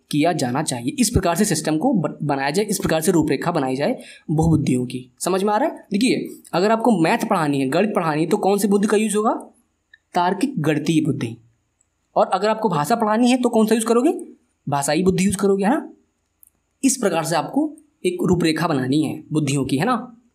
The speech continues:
तो ये मतलब इसका निकलता है। आया समझ में? काफ़ी, अ, अजीब सा क्वेश्चन था लेकिन अच्छा था।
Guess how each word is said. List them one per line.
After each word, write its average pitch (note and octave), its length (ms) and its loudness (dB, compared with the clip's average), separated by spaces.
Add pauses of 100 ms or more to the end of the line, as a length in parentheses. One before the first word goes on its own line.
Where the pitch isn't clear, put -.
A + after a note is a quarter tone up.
(160)
तो C#3 80 0
ये E3 260 2
मतलब F3 280 2
इसका D3+ 200 -2
निकलता C3 340 -2
है। C3 100 -6
आया F#3 120 2
समझ A3+ 260 2
में? - 220 -2 (480)
काफ़ी, F#3+ 240 2 (260)
अ, D3+ 260 2
अजीब E3+ 240 0
सा G#3+ 100 0
क्वेश्चन E3 260 0
था F#3+ 140 0
लेकिन E3+ 180 0
अच्छा - 300 -6
था। - 260 -16